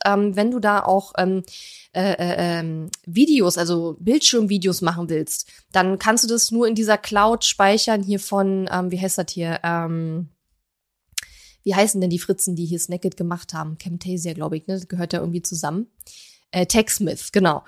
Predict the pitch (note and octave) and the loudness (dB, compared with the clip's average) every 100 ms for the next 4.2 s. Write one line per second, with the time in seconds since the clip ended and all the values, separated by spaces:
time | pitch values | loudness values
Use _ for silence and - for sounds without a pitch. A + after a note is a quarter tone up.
0 | - - - G3 G3+ G#3 A#3+ - A#3 A3+ | -16 -4 0 4 4 4 0 2 2 0
1 | - F#3+ G3 F#3+ G3 F#3+ F#3 - - G#3 | 0 4 6 6 2 0 -2 -4 2 6
2 | G3 D3 - C3 D3+ E3+ F#3 G3 F#3 E3+ | 6 4 2 0 0 0 2 2 4 6
3 | F3 F3+ - - G2+ - F#3 F3+ F3+ E3+ | 6 6 2 -10 -10 -2 -2 -2 0 0
4 | E3 - | 0 -2